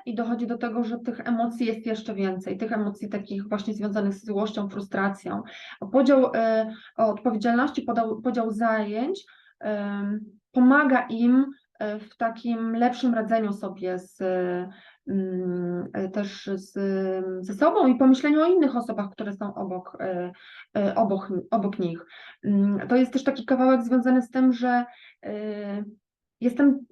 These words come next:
jest, mogę się poczuć częścią jakiejś większej społeczności, że nie jestem sam, e, jak taki płynący okręt, a po prostu na tą pracę całą związaną, nie wiem, chociażby z błahą sprawą taką domową,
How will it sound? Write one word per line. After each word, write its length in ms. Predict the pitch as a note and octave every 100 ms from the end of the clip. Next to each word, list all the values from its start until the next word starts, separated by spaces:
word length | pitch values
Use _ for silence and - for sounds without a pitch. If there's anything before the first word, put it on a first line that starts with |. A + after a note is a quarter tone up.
| -
jest, 320 | B3 A#3+ -
mogę 280 | A#3+ C4 C4+
się 120 | C#4
poczuć 340 | C#4 C#4 -
częścią 840 | - D#4+ E4+ D4+ - - G3+ A3 B3+
jakiejś 240 | B3+ A#3+
większej 340 | C#4 C#4 C4+
społeczności, 1000 | - B3+ A#3+ A#3+ A#3 G3 G3 - F#3 F#3 _ _ _ _ _ _
że 140 | G#3 A#3+
nie 180 | C4+
jestem 260 | D4 C#4+ B3+
sam, 540 | - C4 A#3 G#3+ G#3 -
e, 260 | A3 G#3 G#3
jak 300 | G#3 G#3 -
taki 260 | A3+ A3
płynący 520 | - A#3+ G#3+ G#3 A3
okręt, 420 | - - C4 D4+ D#4
a 80 | A3+
po 100 | G#3+
prostu 300 | B3 A#3+ B3
na 140 | A#3
tą 220 | A#3+ A3+
pracę 640 | - B3 B3 C4+ - A3 G#3+
całą 420 | - A#3 A3+ G3
związaną, 540 | G3 G#3+ G3+ G#3+ G#3 A3+
nie 180 | C4 A#3
wiem, 140 | G3
chociażby 420 | G#3+ A3 G#3 G#3+
z 60 | G#3
błahą 320 | A#3 B3+ A3+
sprawą 360 | - A#3 G#3+ G#3+
taką 260 | A3 A3
domową, 560 | G#3+ G#3+ G3 G3 G#3